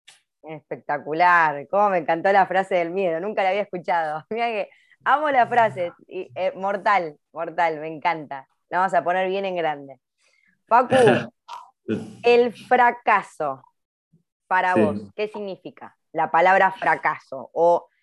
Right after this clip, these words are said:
Speaker 1: equivocación, o error, o, ¿qué significa?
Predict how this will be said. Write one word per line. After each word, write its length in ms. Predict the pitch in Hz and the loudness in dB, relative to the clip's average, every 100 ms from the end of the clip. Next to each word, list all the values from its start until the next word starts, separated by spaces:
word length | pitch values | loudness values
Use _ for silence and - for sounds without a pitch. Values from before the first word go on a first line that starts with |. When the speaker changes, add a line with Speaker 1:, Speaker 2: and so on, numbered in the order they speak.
| _ _ _ | _ _ _
Speaker 1:
equivocación, 1160 | 180 - 190 185 165 165 - 196 180 143 135 - | -6 -2 2 2 2 -2 0 2 2 2 -6 -12
o 240 | - 165 175 | -2 2 4
error, 560 | 175 165 196 180 143 - | 4 4 4 2 0 -6
o, 320 | 156 156 131 _ _ _ _ _ _ _ | -6 -6 -10 _ _ _ _ _ _ _
¿qué 120 | - 196 | -12 -10
significa? 540 | 202 175 139 - | -10 -14 -18 -20